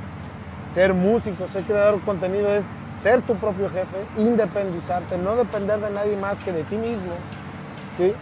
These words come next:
Y de repente decir, "Me, me tengo que motivar porque soy un emprendedor y tengo cincuenta años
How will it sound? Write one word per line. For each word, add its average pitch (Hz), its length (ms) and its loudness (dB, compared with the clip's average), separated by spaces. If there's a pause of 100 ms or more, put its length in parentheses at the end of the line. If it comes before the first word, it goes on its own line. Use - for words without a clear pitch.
(120)
Y 196 80 2
de 180 120 6
repente 180 400 2
decir, 196 320 2 (920)
"Me, 180 140 4 (180)
me 185 80 -2
tengo 202 260 0
que 240 120 2
motivar 208 400 2
porque - 220 -8
soy 180 180 -2
un 220 140 0
emprendedor 202 580 0 (580)
y 190 160 -6
tengo 226 240 4
cincuenta 214 460 0
años 240 200 2